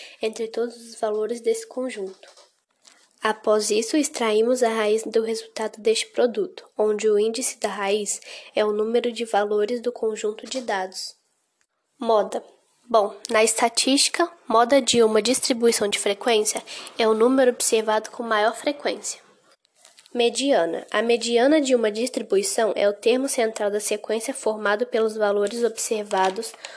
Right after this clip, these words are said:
quando colocados em ordem monótona não decrescente. Exemplo: na família de Paula tem quatro pessoas.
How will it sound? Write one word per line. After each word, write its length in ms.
quando 320
colocados 840
em 180
ordem 260
monótona 720
não 200
decrescente. 920
Exemplo: 680
na 140
família 500
de 160
Paula 440
tem 200
quatro 360
pessoas. 760